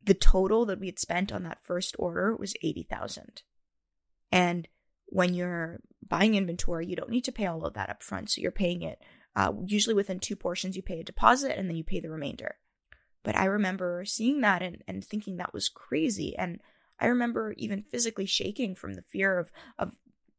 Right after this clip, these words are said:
you know, a, a little bit being afraid of losing that money.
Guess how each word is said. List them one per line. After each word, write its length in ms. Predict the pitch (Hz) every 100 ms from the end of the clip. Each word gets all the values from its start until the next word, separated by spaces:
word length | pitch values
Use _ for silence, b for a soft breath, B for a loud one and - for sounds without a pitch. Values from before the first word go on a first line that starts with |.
| _ _ -
you 100 | 190
know, 140 | 196 -
a, 80 | - -
a 40 | 311
little 180 | 339
bit 140 | 339 240
being 140 | 220
afraid 420 | 208 - 196 247
of 160 | 208 - 202
losing 500 | 175 190 285 226 175
that 180 | -
money. 440 | - - - 269